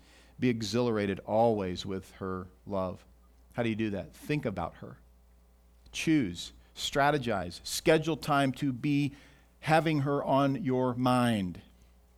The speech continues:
Whatever it takes. Whatever you need to do to be mindful of your wife. Live with her in an understanding way.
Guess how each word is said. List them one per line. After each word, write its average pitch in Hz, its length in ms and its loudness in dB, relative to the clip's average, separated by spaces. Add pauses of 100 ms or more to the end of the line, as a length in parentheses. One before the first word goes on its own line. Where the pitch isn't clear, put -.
(600)
Whatever 165 200 2
it 165 100 -4
takes. - 420 -2 (1200)
Whatever 113 180 -2
you 127 260 0
need 156 240 0
to 120 60 -2
do 104 200 0
to 104 60 -4
be 107 100 0
mindful 127 800 2
of 127 400 0
your 104 340 -4 (1000)
wife. 92 540 -8 (1300)
Live 117 240 2
with 113 160 -2
her 107 340 -2 (480)
in 104 80 -6
an 107 120 -2
understanding 101 760 -2 (580)
way. 92 460 -4